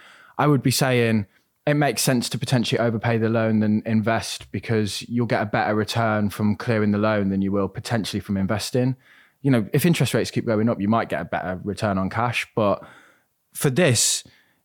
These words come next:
it, because the debt's wiped at the end, if,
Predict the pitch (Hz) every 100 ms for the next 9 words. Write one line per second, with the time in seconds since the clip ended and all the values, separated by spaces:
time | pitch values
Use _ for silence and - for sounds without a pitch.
0 | _ 139 143 - _ _ _ _ _ 143
1 | - 147 - 190 185 151 123 - 180 113
2 | 131 110 139 127 104 92 - - - 123